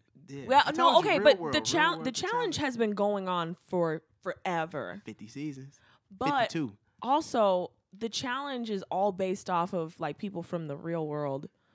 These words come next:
Speaker 2: S-
Speaker 1: Mm-hmm.
Speaker 2: and the real world is really, like, the bread and butter of reality show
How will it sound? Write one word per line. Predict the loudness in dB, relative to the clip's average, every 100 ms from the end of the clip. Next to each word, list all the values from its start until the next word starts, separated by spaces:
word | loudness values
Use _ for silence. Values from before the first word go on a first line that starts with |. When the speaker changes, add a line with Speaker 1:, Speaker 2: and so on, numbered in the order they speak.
| _ _ -18
Speaker 2:
S- | -16
Speaker 1:
Mm-hmm. | -8
Speaker 2:
and | -2 0 0
the |
real | 0 2 4
world | 6 4 4 0
is | -4
really, | -2 0 2 0 -2
like, | -4 -6 -4
the | -4
bread | 0 -2 -2
and | -4
butter | -4 -4 -4 -6
of | -4 -4 -4 -8 -12
reality | -6 -4 -2 -4 -8 -10 -14 _
show | -12 -4 0 2 2 0 -4 -8